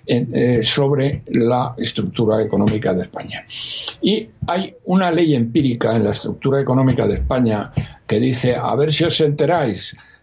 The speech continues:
eh, so analfabetos descerebraos, ¿eh?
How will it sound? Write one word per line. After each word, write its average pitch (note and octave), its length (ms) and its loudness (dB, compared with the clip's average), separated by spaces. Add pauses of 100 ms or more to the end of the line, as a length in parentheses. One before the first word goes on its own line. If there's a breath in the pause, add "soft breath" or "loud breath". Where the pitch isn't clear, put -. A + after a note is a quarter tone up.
(100)
eh, G#2+ 240 -2
so - 300 0
analfabetos A#2+ 800 0
descerebraos, A#2 840 0 (460 loud breath)
¿eh? D3 300 -2